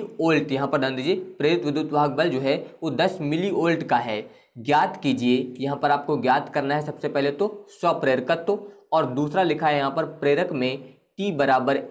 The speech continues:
एक सेकंड पर संचित ऊर्जा। तो सबसे पहले ध्यान दीजिए, यहाँ पर तो आपको दिया गया है धारा, तो यहाँ पर आप लिख सकते हैं I बराबर फ़ाइव प्लस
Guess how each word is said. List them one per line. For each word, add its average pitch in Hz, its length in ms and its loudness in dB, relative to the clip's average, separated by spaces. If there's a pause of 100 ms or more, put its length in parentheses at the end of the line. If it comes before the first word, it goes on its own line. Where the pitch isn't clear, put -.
एक 196 260 2
सेकंड 139 460 -2
पर 156 120 0
संचित 151 580 -2 (340)
ऊर्जा। 131 340 2 (380)
तो 175 60 -8
सबसे - 420 -4
पहले 165 260 0
ध्यान 156 160 0
दीजिए, 160 400 -2
यहाँ 139 320 -2
पर - 140 -6
तो - 140 -4
आपको 165 220 -4
दिया 143 260 0
गया 160 180 -2
है 170 100 -4
धारा, 127 300 2
तो - 580 -12
यहाँ 135 240 -4
पर 135 140 -2
आप 131 140 -2
लिख 135 140 -4
सकते 147 260 -8
हैं 151 240 -8
I 139 260 2
बराबर 123 480 -2 (540)
फ़ाइव 143 380 2 (440)
प्लस 143 360 0